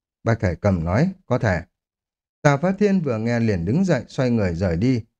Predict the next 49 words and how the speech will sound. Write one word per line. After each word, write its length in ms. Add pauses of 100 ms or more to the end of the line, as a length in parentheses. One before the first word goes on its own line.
căn 220
phòng 280
trở 160
nên 260
yên 260
tĩnh. 240 (1120)
Mọi 220
việc 240
làm 200
thế 100
nào 180
rồi? 200 (580)
Bạch 160
Hải 160
Cầm 300
đối 160
mặt 260
với 100
không 220
khí 360
lại 160
mở 220
miệng 240
hỏi. 260 (580)
Một 160
hư 140
ảnh 260
mơ 160
hồ 240
màu 200
đen 260
chậm 260
rãi 180
xuất 200
hiện, 180 (320)
giống 200
như 80
một 220
đám 260
khói 220
lưu 220
chuyển 260
vô 180
định 260
không 240
mặt 160
mũi 160
mà 120
nói, 300